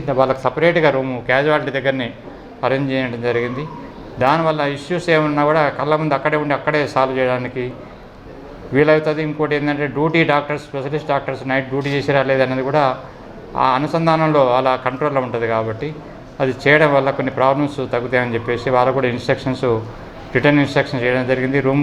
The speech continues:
కూడా వాళ్ళకి సపరేట్గా చేయడం జరిగింది. సెక్యూరిటీ వాళ్ళతోని అవుట్ పోస్టింగ్ ఏదైతే ఉందో వాళ్ళ పోలీస్ డిపార్ట్‌మెంట్ వాళ్ళకు మనకు చాలా బ్యాక్ బోన్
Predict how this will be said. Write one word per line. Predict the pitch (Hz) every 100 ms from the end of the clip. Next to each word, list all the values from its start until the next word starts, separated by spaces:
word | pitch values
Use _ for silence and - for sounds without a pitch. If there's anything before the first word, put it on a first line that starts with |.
| 139
కూడా | 135
వాళ్ళకి | 131 123 120
సపరేట్గా | - 139 139 135 120 - - - - -
చేయడం | 135 131 123
జరిగింది. | 123 123 131 147 - - - -
సెక్యూరిటీ | 143 143 196 185 175
వాళ్ళతోని | 156 151 156 151 151 143 131
అవుట్ | 143 -
పోస్టింగ్ | 151 - 139
ఏదైతే | 127 127
ఉందో | 127 127 135
వాళ్ళ | -
పోలీస్ | 127 139 135 131
డిపార్ట్‌మెంట్ | 131 123 123 117 139
వాళ్ళకు | 127 120 117
మనకు | 117 -
చాలా | 131 139 127 117 - - - - 104
బ్యాక్ | 135 151
బోన్ | 147 147